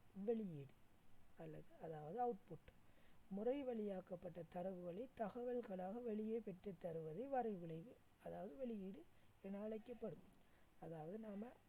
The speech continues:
என்னத்த-, எந்த ச-, எந்த தகவல்களை உள்ளுக்கு கொடுக்குறோமோ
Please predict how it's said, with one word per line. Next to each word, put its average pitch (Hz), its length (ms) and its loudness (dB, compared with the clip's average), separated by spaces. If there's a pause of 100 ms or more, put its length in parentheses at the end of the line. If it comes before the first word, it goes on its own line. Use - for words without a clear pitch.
என்னத்த-, 220 640 2
எந்த 208 340 2
ச-, 202 180 -4
எந்த 226 480 6
தகவல்களை 202 600 2
உள்ளுக்கு 185 440 -4
கொடுக்குறோமோ 175 680 -2